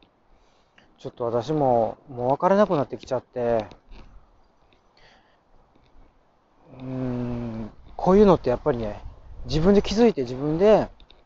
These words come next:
直して、自分がこうなりたいと思って前に進まないといけないんですよね。だから、いくらね、周りというか私みたいなものが、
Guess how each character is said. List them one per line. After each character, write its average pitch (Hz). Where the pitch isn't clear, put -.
直 170
し -
て、 139
自 143
分 170
が 196
こ 208
う 196
な 190
り 202
た 185
い 147
と 123
思 113
っ 110
て 117
前 139
に 139
進 139
ま 139
な 127
い 107
と 110
い 113
け 127
な 113
い 101
ん 95
で 98
す -
よ 85
ね。 101
だ 127
か 113
ら、 98
い 147
く 185
ら 190
ね、 202
周 135
り 131
と -
い 113
う 113
か 113
私 117
み 131
た 117
い 107
な 104
も 110
の 104
が、 104